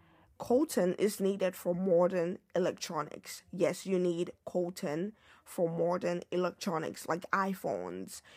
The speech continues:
You know that the vehicle cars, like the one that drives by itself, you need coltan for that. You need lap-, you need coltans for laptops, for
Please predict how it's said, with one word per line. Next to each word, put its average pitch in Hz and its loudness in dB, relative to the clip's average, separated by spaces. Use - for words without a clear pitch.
You 214 2
know 208 8
that 196 0
the 190 6
vehicle 190 4
cars, 170 6
like 175 -4
the 165 2
one 165 2
that 170 2
drives 185 -2
by 160 0
itself, 156 -2
you 180 0
need 165 -4
coltan 175 -4
for 160 -8
that. 127 -2
You 196 2
need 175 -2
lap-, 165 0
you 202 -2
need 202 0
coltans 185 -4
for 175 -4
laptops, 170 -4
for 180 -4